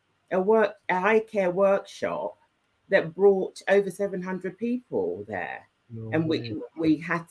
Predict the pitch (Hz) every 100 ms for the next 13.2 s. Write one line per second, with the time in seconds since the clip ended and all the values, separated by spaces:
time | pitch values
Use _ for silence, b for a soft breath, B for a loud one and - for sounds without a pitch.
0 | - 151 143 147 - - 123 117 123 107
1 | 120 110 101 - 113 107 117 143 139 131
2 | 123 127 117 117 - 120 107 - 113 104
3 | 98 76 113 190 - _ _ _ _ -
4 | 139 131 135 151 - 123 120 - 123 120
5 | - - 120 - 117 113 107 104 104 104
6 | 104 104 95 95 104 135 156 - 139 139
7 | 135 139 139 - _ _ _ _ _ _
8 | _ _ _ _ _ _ _ _ _ -
9 | - - - 220 208 190 156 156 127 131
10 | 120 120 117 - 113 104 104 82 - -
11 | - _ - 120 110 107 107 101 95 95
12 | 92 _ _ _ _ _ - 135 120 113
13 | 107 101